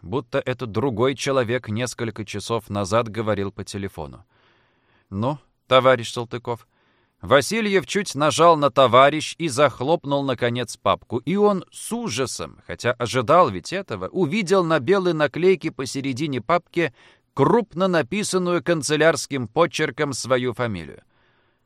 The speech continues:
"Ну, товарищ Салтыков, будем решать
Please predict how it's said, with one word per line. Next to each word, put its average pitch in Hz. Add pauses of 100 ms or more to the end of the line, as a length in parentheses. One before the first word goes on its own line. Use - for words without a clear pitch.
(320)
"Ну, 196 (640)
товарищ 143
Салтыков, 120
будем 196
решать 120